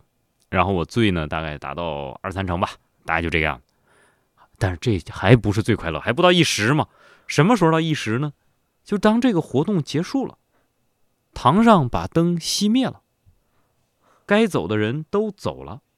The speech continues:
主人邀请我到里屋去啊，到内墙去，我们两个再接着喝。这个时候我能喝到一时，但是你要想，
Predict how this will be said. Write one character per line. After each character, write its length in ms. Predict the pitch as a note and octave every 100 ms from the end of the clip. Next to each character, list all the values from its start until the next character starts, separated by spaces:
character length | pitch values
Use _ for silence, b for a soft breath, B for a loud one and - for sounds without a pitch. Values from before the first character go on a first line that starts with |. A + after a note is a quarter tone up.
| _ _ _ _ _ -
主 260 | B2 A2
人 240 | A2 D3+ F3+
邀 240 | F3 F3+
请 300 | - A2+ A#2
我 240 | F#2+ D2 D2+
到 260 | G#2 F2
里 220 | D#2+ F2
屋 200 | E2 A#2+
去 240 | C3 F3 - _ _
啊， 240 | A2 A#2
到 160 | B2 C3+
内 420 | D#3 G3 A#3 B2+
墙 400 | G#2+ F#2+ F2 A2+
去， 200 | - G#2 b b b
我 180 | F#2+ D2+
们 160 | F#2+ G#2+
两 200 | C#2+ C2+
个 160 | D2
再 320 | D2 C3 F#2+
接 280 | D2 F2+ E2
着 80 | D2
喝。 340 | - D#2+ D2 - b b
这 120 | D#3+ A#2
个 80 |
时 120 | E2 D2
候 40 |
我 160 | C#2+ C#2+
能 160 | D2
喝 160 | - F#2
到 140 | D#2+
一 160 | E2+ E2
时， 400 | - - D2 G2+ _ _ _ _ _ _ _ _
但 100 | G#2+
是 80 | G2
你 80 | E2
要 100 | D#2+
想， 160 | D#2+